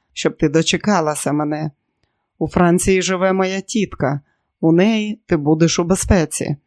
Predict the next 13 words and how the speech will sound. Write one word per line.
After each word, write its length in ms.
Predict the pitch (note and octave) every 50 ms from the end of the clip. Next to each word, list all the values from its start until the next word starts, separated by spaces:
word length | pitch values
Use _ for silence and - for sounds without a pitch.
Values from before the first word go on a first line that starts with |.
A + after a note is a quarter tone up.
| _ _ _ _ _ _ _ _ _ _ _ _ _ _ _ _ _ _ _ _ _ _ _ _ _ _ _ _ _ _ _ _
Міган 420 | - D#3 D#3+ D3+ C#3 E3+ D#3+ E3 D#3
довго 320 | C#3+ D3 D3 D3 D3 E3
дивилася 680 | D3 C#3+ D#3+ C#3+ D#3 F3+ G3+ G3 E3 C#3+ - - D3
на 120 | C#3+ D3 C#3+
нього, 460 | D3 D3+ D3 C#3 D3+ D3 D3+ D3 C#3+ _ _ _ _ _
перш 260 | - D#3+ D#3 C#3+ -
ніж 200 | - D#3+ D3+ -
відповісти. 800 | E3 E3 D#3 - F3 E3+ D3+ D#3 D#3+ - - - D#3+ - C#3+ C#3+ - _ _ _ _ _ _ _
«Хайме, 600 | _ - - G3 F#3+ F3+ D3 C#3+ C#3+ C#3+ D3 C#3+ C#3+ _ _ _ _ _ _ _ _ _
дай 200 | - E3+ F#3+ G#3
мені 280 | G#3 G#3+ G#3+ G#3+ G#3+ G#3
час 320 | - - E3+ D3 D3 -
подумати». 720 | - D#3+ D#3 C#3+ D#3 D3+ C#3 C3+ C#3 C3+ - C#3 C#3+ D3